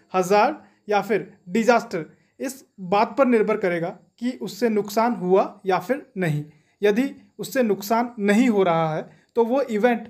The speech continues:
सिर्फ हजार्ड कहलाएगी, लेकिन यदि उस इवेंट का रिजल्ट किसी भी तरह के नुकसान के रूप में है, तो वह डिजास्टर कहलाएगी। चलिए, अब हम इसे एक एग्जांपल की हेल्प से समझने की कोशिश करते हैं। अर्थक्वेक, जो कि एक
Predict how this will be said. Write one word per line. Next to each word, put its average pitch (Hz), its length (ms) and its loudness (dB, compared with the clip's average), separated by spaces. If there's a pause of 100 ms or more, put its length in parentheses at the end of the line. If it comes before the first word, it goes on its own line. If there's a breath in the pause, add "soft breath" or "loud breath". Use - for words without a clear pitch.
(140 loud breath)
सिर्फ - 300 -4 (240 soft breath)
हजार्ड 226 360 4
कहलाएगी, 151 500 -4
लेकिन 196 420 -4 (300 soft breath)
यदि 233 340 0 (220 soft breath)
उस 269 300 -10
इवेंट 247 360 2
का 262 160 2
रिजल्ट 202 500 2 (520)
किसी 240 280 -4
भी 240 120 -2
तरह 220 280 0
के 226 140 -2
नुकसान 226 640 0
के 262 100 -2
रूप 208 220 0
में 175 100 -2
है, 175 200 -4 (260 loud breath)
तो 220 100 4
वह 208 360 0 (120)
डिजास्टर 196 500 0
कहलाएगी। 147 540 -6 (320 soft breath)
चलिए, 233 440 4
अब 202 100 2
हम 240 140 6
इसे 240 260 2
एक 233 100 2
एग्जांपल 185 440 -2
की 240 120 -4
हेल्प 190 180 -2
से 220 120 -6
समझने 180 360 0
की 202 80 -4
कोशिश 180 320 0
करते 156 260 -6
हैं। 131 260 -16 (760)
अर्थक्वेक, 226 520 2 (260)
जो 202 160 2
कि 240 320 -4 (120)
एक 240 200 0